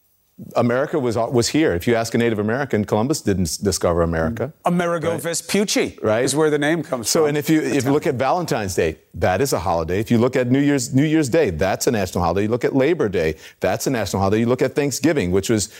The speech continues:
Speaker 1: uh, the harvest festival celebrating pilgrims. Well, why can't we celebrate, uh,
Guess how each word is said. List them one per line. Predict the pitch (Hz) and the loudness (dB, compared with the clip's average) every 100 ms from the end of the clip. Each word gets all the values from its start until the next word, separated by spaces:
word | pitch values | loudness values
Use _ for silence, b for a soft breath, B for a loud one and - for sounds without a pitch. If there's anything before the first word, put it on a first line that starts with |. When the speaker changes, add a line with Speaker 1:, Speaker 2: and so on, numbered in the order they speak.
| B | B
Speaker 1:
uh, | 104 107 | 0 0
the | - 107 120 | 0 -2 0
harvest | 135 156 123 - | 0 -2 -2 -2
festival | 98 - 101 107 | -2 0 2 2
celebrating | - 123 117 131 131 | 2 -2 0 0 -2
pilgrims. | 127 147 170 104 78 - B B B B _ - | -2 0 0 0 -4 -12 B B B B _ -2
Well, | 98 104 139 - | 0 2 0 -4
why | 92 95 | -2 0
can't | 113 151 139 | 0 -2 0
we | 139 | 0
celebrate, | - 143 139 151 151 147 - | 0 -2 0 0 -2 -6 -10
uh, | - | -10